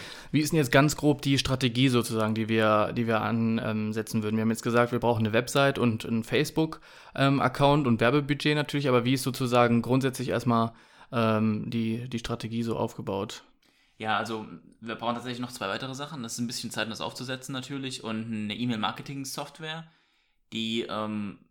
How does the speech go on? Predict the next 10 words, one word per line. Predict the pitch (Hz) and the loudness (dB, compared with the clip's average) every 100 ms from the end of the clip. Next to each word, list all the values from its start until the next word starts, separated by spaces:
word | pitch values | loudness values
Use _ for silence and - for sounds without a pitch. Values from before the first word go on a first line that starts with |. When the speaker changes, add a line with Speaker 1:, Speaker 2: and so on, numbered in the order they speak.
| _ - | _ -10
Speaker 2:
muss | 107 120 127 - | -6 -4 -6 -8
nicht | 117 - | -8 -8
teuer | - 117 135 | -8 -6 -6
sein, | 131 135 | -4 -6
es | 117 - - - | -6 -8 -12 -14
muss | 92 113 107 | -10 -10 -10
auch | |
gar | - 104 | -8 -8
nichts | 113 | -10
kosten. | - 127 - 165 | -12 -14 -14 -16